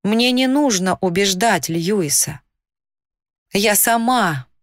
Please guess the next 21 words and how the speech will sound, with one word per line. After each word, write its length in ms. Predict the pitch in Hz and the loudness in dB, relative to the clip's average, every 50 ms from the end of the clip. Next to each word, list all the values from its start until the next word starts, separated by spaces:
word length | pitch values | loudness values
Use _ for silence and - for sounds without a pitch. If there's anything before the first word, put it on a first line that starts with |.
| _ _ | _ _
могу 440 | - 202 208 220 214 208 220 202 180 | 0 2 2 2 0 0 0 0 0
прямо 360 | 160 - 214 226 226 202 185 | 0 0 2 2 2 2 2
сейчас 720 | 185 - - 185 180 - - 269 269 294 285 - - - - - - _ _ _ _ _ _ _ _ _ - | 0 0 0 -2 -2 0 0 2 2 2 2 0 -2 -2 -6 -10 -20 _ _ _ _ _ _ _ _ _ -2
пойти 340 | 220 220 226 - - 277 | 0 0 2 2 0 -2
в 80 | 269 - | -2 0
полицию 680 | - 220 214 208 233 277 311 - - - 220 202 190 - | 0 0 2 2 2 0 0 0 0 0 0 0 0 0
и 120 | - 196 | -2 -2
всё 340 | - - - - 247 269 294 | 0 0 0 2 2 2 2
там 300 | - - 226 233 254 262 | 2 0 0 0 2 0
рассказать. 800 | 254 240 - - - 240 226 226 285 269 220 175 - - - _ _ _ _ _ _ _ _ _ _ _ _ _ _ _ _ _ _ _ _ _ _ | 0 0 -2 -2 -2 -2 0 0 0 0 -2 -2 -6 -8 -10 _ _ _ _ _ _ _ _ _ _ _ _ _ _ _ _ _ _ _ _ _ _
Возможно, 600 | - 196 208 202 185 185 196 196 196 185 190 196 | -4 -2 0 0 0 0 0 0 0 0 -2 -2
мне 180 | 196 196 190 185 | -2 -2 -2 0
сразу 360 | 185 - 190 180 175 165 170 | 0 0 2 2 0 0 -2
не 160 | 170 165 170 | -4 -4 -4
поверят, 640 | 165 - 175 165 147 156 151 156 180 240 254 - - _ _ _ _ _ _ _ _ _ _ _ _ _ _ | -2 -2 -2 -2 -2 -4 -4 -2 -2 -2 -4 -6 -10 _ _ _ _ _ _ _ _ _ _ _ _ _ _
но 80 | - 220 | -2 0
я 180 | 240 247 330 | 2 2 2
не 120 | 359 359 349 | 2 2 2
уйду, 420 | 349 349 302 214 185 214 220 214 | 2 2 0 0 0 0 0 0
пока 320 | 196 196 196 190 - 190 185 | 0 0 0 0 0 0 0
полицейские 1000 | - 190 185 202 196 196 - 269 277 294 277 - - - - 175 160 151 147 | 0 0 0 0 0 0 0 0 0 0 0 0 -2 -2 -4 -4 -2 -4 -4